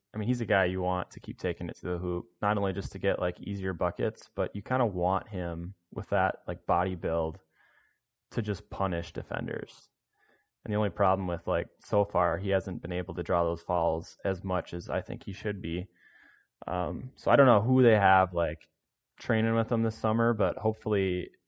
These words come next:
they're really working on, you know, how, how do you, how do you move your body just right and, like, do the right movements to get the ref to blow their whistle? And 'cause if he can get to the line, like, I don't know what he's at right now. Do you know what he's at?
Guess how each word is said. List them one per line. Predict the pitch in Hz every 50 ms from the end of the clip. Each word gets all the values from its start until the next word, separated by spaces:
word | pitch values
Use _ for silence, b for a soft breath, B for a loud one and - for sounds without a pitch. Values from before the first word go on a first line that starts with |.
| _ _ _ _ _ _ _ _ _ _ -
they're | 104 98 95
really | 90 95 101 101 95
working | 92 95 95 90 - 101 92
on, | 90 87 87 85 78
you | 85 85
know, | 85 87
how, | 85 - 95 90 92 90 87 - -
how | - 104 110
do | 113 110
you, | 107 104 98 92 92 90 87 - _ _ _ _ _ _ _ _ _ _ _ _ _ _ _ _ _
how | - 135
do | 156
you | 170
move | 143 131 131 123
your | 123 110
body | 101 117 95 95 95 98 95
just | 87 92 90 87 - -
right | 90 87 87 87 85 85 85 - _ _
and, | - 92 90
like, | 87 87 87 -
do | - 113
the | 104 104
right | 95 98 95 90 92 - -
movements | 95 95 98 104 104 90 95 90 85 82 82 82 - - - - - _ _ _ _ _ _ _ -
to | -
get | 98 101 90
the | - 98
ref | 92 90 90 - -
to | 98
blow | 98 90 87
their | 82 82
whistle? | 82 82 85 - - 50 - - - _ _ _ -
And | - 92 95
'cause | - - 107 101 - -
if | - -
he | 170 190 208
can | 226 151
get | 117 110 -
to | -
the | 101 98
line, | 85 80 78 78 85 95 98
like, | 87 80 73 71 - _ _ _ _ _ _ _ _ _ _ _ _
I | 123
don't | 131 147
know | 135
what | 117 101
he's | -
at | 92 95 98
right | 80 90 - 80
now. | 80 80
Do | 87 95
you | 104
know | 107
what | 113 117
he's | 120 117
at? | 123 131 143 -